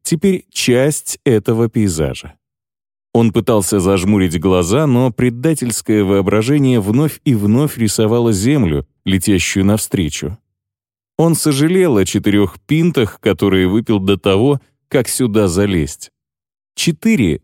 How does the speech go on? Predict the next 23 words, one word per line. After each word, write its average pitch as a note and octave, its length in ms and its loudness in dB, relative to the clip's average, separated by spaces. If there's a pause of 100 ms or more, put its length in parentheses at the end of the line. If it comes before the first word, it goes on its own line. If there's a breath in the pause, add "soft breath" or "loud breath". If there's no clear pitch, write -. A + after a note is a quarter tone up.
либо D#3+ 480 2
слишком D#3 540 -2
много, C#3 640 0 (120)
либо F#3 440 2 (100)
слишком - 500 -2
мало — D#3+ 540 0 (160)
но A2+ 260 2
в F2 60 0
любом F2 420 2
случае G#2 540 -2
не F#2 160 2
то G2 260 0
количество, E2+ 720 -2
которое F#2 460 0
ему F2 380 0
было F#2+ 260 0
необходимо. F#2 800 -2 (720)
Он F3 200 2
остался C3+ 500 0
достаточно G#2 760 0
трезвым, D#2+ 480 0
чтобы D2+ 440 -2
испугаться, G#2+ 760 -2